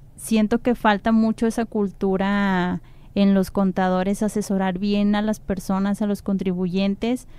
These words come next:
porque si el negocio crece, pues el contador también va de la mano con la persona, ¿verdad? Es, es complicado, no es difícil, pero sí me ha tocado algunas reputaciones de contadores,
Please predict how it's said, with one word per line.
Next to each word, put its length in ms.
porque 720
si 220
el 120
negocio 520
crece, 640
pues 200
el 120
contador 500
también 500
va 160
de 80
la 140
mano 400
con 220
la 100
persona, 520
¿verdad? 360
Es, 440
es 340
complicado, 840
no 320
es 220
difícil, 1040
pero 300
sí 200
me 160
ha 60
tocado 920
algunas 460
reputaciones 800
de 80
contadores, 840